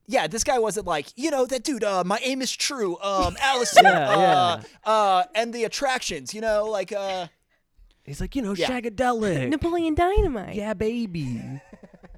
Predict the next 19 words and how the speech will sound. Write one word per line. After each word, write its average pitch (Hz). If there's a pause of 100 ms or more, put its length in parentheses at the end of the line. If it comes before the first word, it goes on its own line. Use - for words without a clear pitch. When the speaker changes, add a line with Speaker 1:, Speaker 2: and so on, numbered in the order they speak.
(400)
Speaker 2:
Yeah, 135
baby. 175 (120)
Yeah, 147
he 160
says -
that. -
Speaker 3:
<laughs> 453 (1600)
Speaker 2:
You 320
know, 254 (200)
do 254
I 247
make 247
you 233
horny? 262
Come 349
on. 214 (500)
Speaker 3:
<laughs> -
Speaker 2:
Elvis 254
Costello. 214